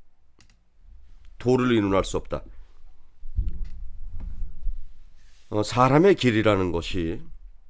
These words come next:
어떻게 살 것인가? 이걸 이제 생각하다 보면 결국 가난할 수도 있을 것이다. 자, 그런데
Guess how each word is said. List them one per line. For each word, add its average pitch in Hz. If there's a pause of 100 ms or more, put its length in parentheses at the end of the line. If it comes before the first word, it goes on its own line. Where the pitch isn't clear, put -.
(720)
어떻게 127
살 120
것인가? 90 (100)
이걸 151
이제 117
생각하다 98
보면 87 (760)
결국 92 (520)
가난할 113
수도 -
있을 -
것이다. 71 (1080)
자, 98
그런데 113